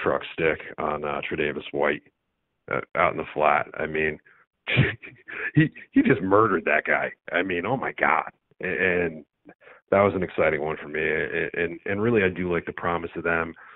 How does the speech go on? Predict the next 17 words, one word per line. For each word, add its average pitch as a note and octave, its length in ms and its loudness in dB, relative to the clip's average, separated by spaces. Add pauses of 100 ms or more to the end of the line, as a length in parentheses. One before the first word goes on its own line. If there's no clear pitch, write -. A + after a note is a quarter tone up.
(240)
being F#2 180 4
a D#2 60 0
combo E2 500 0
for E2+ 100 -4
next D2+ 300 -2
year, D#2 300 -2 (540)
uh, A#1 160 0
whether D#2 300 0
Gore D#2 280 0
is D2 140 -6
back C#2+ 260 0
or D2+ 80 -4
not. D2+ 340 -2 (480)
I, D#2 420 0
I, - 40 0
I E2 40 2
really D#2 380 -2